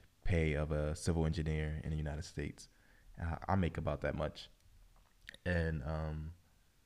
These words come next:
I still can't <laughs> afford some of the stuff that I see a lot of people,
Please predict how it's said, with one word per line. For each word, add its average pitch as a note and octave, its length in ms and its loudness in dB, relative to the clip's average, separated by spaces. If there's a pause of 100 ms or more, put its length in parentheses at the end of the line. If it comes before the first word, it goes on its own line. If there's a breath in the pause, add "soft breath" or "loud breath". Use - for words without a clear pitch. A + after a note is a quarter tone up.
(1040)
I A#2 140 6
still F2+ 560 8 (400)
can't G2+ 240 8
<laughs> - 0 -
afford G2 580 6
some - 200 8
of A2+ 60 6
the G2 80 2
stuff G2 340 2 (680 soft breath)
that F#2+ 400 6 (240)
I G2 100 6
see G#2+ 240 6
a F2+ 40 8
lot F#2 200 8
of F2+ 100 4
people, F2+ 480 4